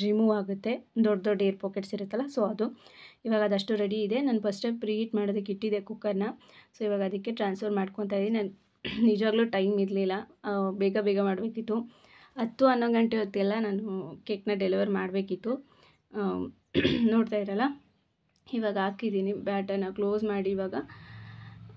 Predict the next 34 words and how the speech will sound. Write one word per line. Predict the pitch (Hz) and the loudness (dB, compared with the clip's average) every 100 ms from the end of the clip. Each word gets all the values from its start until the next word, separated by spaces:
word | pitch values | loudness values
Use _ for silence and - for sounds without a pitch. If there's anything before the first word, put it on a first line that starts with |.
| - 226 | -4 -2
ಲಿಡ್ನ | 220 208 202 233 233 | 0 0 2 0 2
ಕ್ಲೋಸ್ | 208 202 202 | 2 2 0
ಮಾಡಿ | 190 226 269 269 - | -2 0 -2 -2 -8
ಫಾರ್ಟಿ | 226 196 190 196 254 | -4 -2 -2 -2 -6
ಫೈವ್ | 262 220 214 | 0 0 2
ಮಿನಿಟ್ಸ್ | 202 226 233 - | 0 -2 -4 -8
ಪಕ್ಕ | - - - 240 | -10 -8 2 4
ಹಿಡಿದಿದೆ | 196 190 190 190 | 4 0 0 2
ನನಗೆ | 220 214 220 | 2 2 2
ಇದು | 202 | 0
ಬೇಕಾಗೋದಕ್ಕೆ. | 196 190 180 196 185 185 180 - | 2 0 0 -2 -2 -2 -4 -6
So | 185 214 | -4 -4
ಫಾರ್ಟಿ | 208 196 - | -2 -4 -4
to | 247 | -6
ಫಾರ್ಟಿ | 226 190 | -4 -4
ಫೈವ್ | 190 185 185 | -4 -2 -2
ಮಿನಿಟ್ಸ್ | 175 185 - | -4 -6 -6
ತೊಗೊಳುತ್ತೆ. | 175 175 175 170 262 - - - - | -6 -4 -4 -6 -8 -10 -20 -20 -14
So | - 208 | -4 -2
ಇದು | 202 | 0
ಪರ್ಫೆಕ್ಟಾಗಿ | 196 196 202 202 214 | 0 0 -2 -2 -2
ಬೇಕ್ | 190 190 | -2 -2
ಆಗಿದೆ. | 185 180 185 202 | -2 -2 -2 -2
ನೋಡ್ತಾ | 202 196 196 | -2 -2 -4
ಇರ್ಬೋದು | 190 190 190 | -4 -4 -4
ಎಷ್ಟು | 190 - 233 | -6 -8 -10
ಸ್ಪಾಂಜಿ | 233 208 190 190 196 | -8 -4 -2 0 0
ಆಗಿದೆ | 185 180 180 | -2 -4 -4
ಅಂತ. | 185 214 277 - - - - - - | -6 -4 -6 -8 -20 -20 -20 -20 -6
So | 226 | 2
ಮತ್ತೆ | 220 208 240 | 2 2 4
ನೋಡ್ತಾ | 233 233 233 | 4 4 0
ಇರ್ಬೋದು | 214 208 | 0 -2
ಫುಲ್ | 226 - 233 | -4 -2 -2